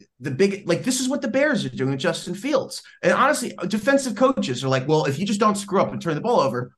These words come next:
my defense will win the g-, game." But Justin, don't you mess up. He's a rookie. He's gonna mess up. You have to let him te-, it's better for them to test the boundaries of what's possible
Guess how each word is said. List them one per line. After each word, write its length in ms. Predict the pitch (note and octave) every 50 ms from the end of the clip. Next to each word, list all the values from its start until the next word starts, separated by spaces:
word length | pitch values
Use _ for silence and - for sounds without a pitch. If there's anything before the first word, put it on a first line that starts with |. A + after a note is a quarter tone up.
| _
my 120 | - C#3 D#3
defense 400 | D#3+ D3+ F#3+ G3 G3 F#3+ E3 -
will 80 | D#3
win 120 | D3 D3 C#3
the 60 | C3+
g-, 240 | C3+ D3 D#3+ D#3 -
game." 360 | F#3 F#3 D#3+ - - - - _ _ _
But 280 | - D#3+ - - - -
Justin, 540 | - G3 G#3 A#3+ A#3+ - - G#3 G3 F3 -
don't 200 | G3+ G3+ G#3 G3+
you 60 | G#3+
mess 180 | A3 A3+ G3+
up. 220 | A#3+ C#4+ - - - - _ _
He's 200 | C4+ D#4 C#4 C#4
a 80 | D#4
rookie. 360 | C#4+ C4+ E4+ F4 F4 C#4 A#3
He's 140 | G#3 G3+ G3+
gonna 200 | A#3+ D4 C#4 C4
mess 240 | C4 B3+ - - -
up. 120 | - - G3+
You 60 | G#3
have 120 | A#3+ -
to 80 | - A#3+
let 180 | G#3+ C4 C4 A#3+
him 160 | B3 A3 G3
te-, 160 | - - G#3+ - -
it's 140 | G3+ G3+
better 260 | - A#3+ B3+ C4+ D4 C#4+
for 120 | C#4 C4
them 180 | A3+ F#3+ - -
to 60 | -
test 300 | G#3 A#3+ B3+ - - - _ _ _ _
the 80 | - D3
boundaries 580 | C3 D#3 D3+ D#3+ F#3 G3+ G#3 G3+ F#3+ F3+ -
of 60 | E3+ C3
what's 180 | D3 C#3+ -
possible 640 | - C#3+ D3+ D3+ F#3 G3+ G3+ G#3 G3+ A3 A#3+ C4+